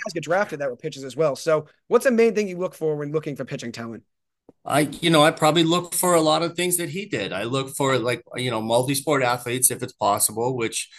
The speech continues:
Speaker 1: Mm-hmm.
Speaker 2: which we were growing up. So we, you know, try to, try to find that, but it's not, that's not definite, not foolproof, but you try to find, find maybe a multi-sport athlete. I think, you know, you,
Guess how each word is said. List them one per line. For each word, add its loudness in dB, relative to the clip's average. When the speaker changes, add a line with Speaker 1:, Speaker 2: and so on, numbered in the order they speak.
Speaker 1:
Mm-hmm. -8
Speaker 2:
which -2
we -2
were -2
growing 0
up. -2
So 0
we, -2
you -8
know, -4
try -2
to, 0
try 2
to -2
find -2
that, -2
but -6
it's 0
not, 0
that's 0
not -2
definite, 0
not -2
foolproof, -4
but -2
you -6
try 2
to 0
find, -2
find -2
maybe -4
a -2
multi-sport 0
athlete. -2
I 2
think, 0
you -4
know, 4
you, -6